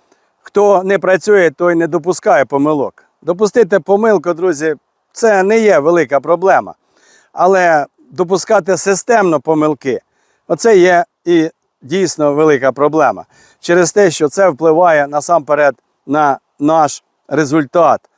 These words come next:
на ваш результат, на ваш прибуток, на ваш дохід. А сьогодні з прибутку можна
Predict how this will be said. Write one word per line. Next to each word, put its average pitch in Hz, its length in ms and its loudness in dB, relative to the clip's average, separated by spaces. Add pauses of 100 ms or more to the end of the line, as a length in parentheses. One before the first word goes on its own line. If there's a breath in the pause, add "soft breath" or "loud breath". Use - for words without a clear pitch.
(120)
на 175 140 0
ваш 202 400 0
результат, 147 560 -2 (380)
на 196 160 0
ваш 196 280 2
прибуток, 175 680 -2
на 165 120 0
ваш 170 260 0
дохід. 165 540 -4 (460)
А 190 220 0
сьогодні 180 400 2
з - 60 -6
прибутку 180 600 0
можна 151 480 0